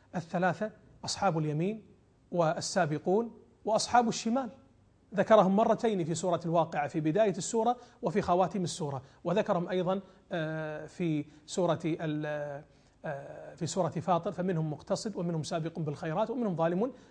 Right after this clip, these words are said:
لنفسه. فهذه، فه-، فالناس أصناف ثلاثة من هذه الأمة: أصحاب اليمين،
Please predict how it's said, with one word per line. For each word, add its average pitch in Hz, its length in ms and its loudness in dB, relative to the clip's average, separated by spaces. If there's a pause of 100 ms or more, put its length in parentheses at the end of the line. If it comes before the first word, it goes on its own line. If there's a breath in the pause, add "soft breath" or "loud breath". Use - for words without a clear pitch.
لنفسه. 202 500 4 (360 soft breath)
فهذه، 240 540 8
فه-، 220 360 2
فالناس 254 460 4 (280 loud breath)
أصناف 208 460 0
ثلاثة 151 400 -2 (640)
من 175 120 2
هذه 180 220 8
الأمة: 156 340 -2 (600 soft breath)
أصحاب 214 440 4 (420)
اليمين، 180 640 2